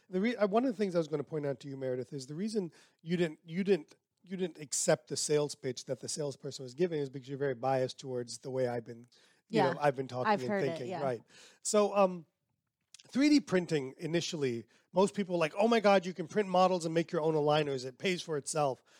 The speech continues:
Speaker 2: Yeah.
Speaker 1: And to me, <clears throat> the pay,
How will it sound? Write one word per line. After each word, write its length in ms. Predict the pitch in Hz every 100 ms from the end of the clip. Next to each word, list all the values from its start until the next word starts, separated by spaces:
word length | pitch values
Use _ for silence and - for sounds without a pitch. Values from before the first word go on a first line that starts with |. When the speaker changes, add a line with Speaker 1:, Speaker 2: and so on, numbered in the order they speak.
| -
Speaker 2:
Yeah. 120 | 208 185
Speaker 1:
And 220 | 190 175 _ _ _
to 100 | -
me, 380 | 190 226 277 233 - 208 - -
<clears throat> 380 | _ _ _ -
the 120 | 160
pay, 280 | - 160